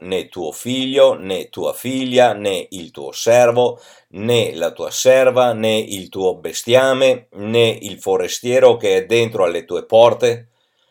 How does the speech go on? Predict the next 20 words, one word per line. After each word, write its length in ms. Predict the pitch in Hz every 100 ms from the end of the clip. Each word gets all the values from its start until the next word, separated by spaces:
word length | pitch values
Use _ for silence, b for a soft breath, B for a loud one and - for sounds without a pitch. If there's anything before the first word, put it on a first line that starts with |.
| _ _
poiché 540 | 98 98 95 117 117 107
in 220 | 98 92
sei 380 | - - 156 120
giorni 580 | 117 107 87 78 62 _ _ _ _
l'Eterno 580 | 101 101 - 107 98 92
fece 300 | 98 92 95
i 120 | 82
cieli 260 | 98 90
e 60 | 82
la 180 | 80 -
terra, 540 | 104 107 110 120 117 -
il 180 | 101 92
mare 640 | 90 90 101 107 101 -
e 240 | 92 92
tutto 300 | - 123 107
ciò 200 | - 101
che 120 | 95 92
è 20 |
in 140 | 87
essi, 480 | 82 - 107 85 -